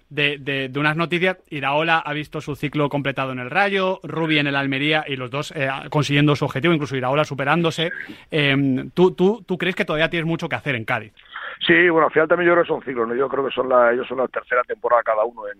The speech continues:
Speaker 1: Hmm.
Speaker 2: en cada equipo, creo que es. Esta es mi, mi segunda, podría ser año y medio, digamos, entre comillas, aunque sean dos, porque ya mitad de temporada. Y yo creo que, que un año más,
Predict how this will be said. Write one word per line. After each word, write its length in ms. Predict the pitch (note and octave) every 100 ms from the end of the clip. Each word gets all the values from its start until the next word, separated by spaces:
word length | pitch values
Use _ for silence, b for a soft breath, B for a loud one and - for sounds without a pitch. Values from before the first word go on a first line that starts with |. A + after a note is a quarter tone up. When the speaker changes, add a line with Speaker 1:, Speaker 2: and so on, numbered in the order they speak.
| -
Speaker 1:
Hmm. 220 | C#3+ G#2+
Speaker 2:
en 60 | -
cada 180 | G#2+ G#2
equipo, 240 | A#2+ A2+
creo 160 | A2 G#2+
que 180 | C3
es. 120 | C#3+ A#2
Esta 220 | G2 G#2+
es 60 |
mi, 320 | A2+ A#2 A2+ A2
mi 100 | A2
segunda, 340 | G#2+ B2 B2 G#2+
podría 280 | G#2 G#2+ G#2+
ser 200 | A2 G#2+
año 180 | G#2+
y 40 | A2+
medio, 320 | B2+ C#3 E3 -
digamos, 260 | G#2 G#2+ -
entre 160 | -
comillas, 220 | G#2+ A#2
aunque 120 | G2+ -
sean 180 | G#2+
dos, 180 | A#2 F#3 - B B B _
porque 200 | A2+ G#2
ya 100 | G#2+
mitad 160 | A#2 A2+
de 60 |
temporada. 460 | A2+ A2+ C3 D#3 D#3+ b _ _
Y 120 | A#2
yo 60 | B2
creo 100 | A#2+
que, 160 | A#2 A2
que 140 | A2
un 140 | A#2
año 180 | A2+ A2+
más, 260 | G#2+ B2